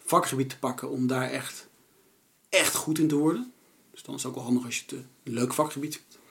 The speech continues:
Dat is ten eerste. Ehm, ten tweede ook, nou ja, die, het vastbijten en om jezelf eigen te maken van de vaardigheden om zelfstandig te kunnen werken. Ehm,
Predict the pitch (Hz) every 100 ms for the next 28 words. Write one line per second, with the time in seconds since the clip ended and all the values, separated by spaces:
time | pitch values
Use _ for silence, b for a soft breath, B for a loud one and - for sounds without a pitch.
0 | b b b b b b b - - 127
1 | 135 147 151 - 78 - _ _ _ _
2 | _ _ _ _ _ _ - 120 120 113
3 | 120 _ - 123 127 151 151 131 131 123
4 | - - - 139 117 - 123 127 - -
5 | - 143 - 170 - 139 131 127 131 123
6 | 120 120 117 127 - 127 139 131 127 123
7 | 123 123 117 110 - 127 120 - 143 156
8 | 139 120 117 135 123 127 123 131 123 123
9 | - 127 131 135 151 - 214 - b b
10 | b b b b b b b b _ _
11 | _ _ _ _ _ _ - 123 113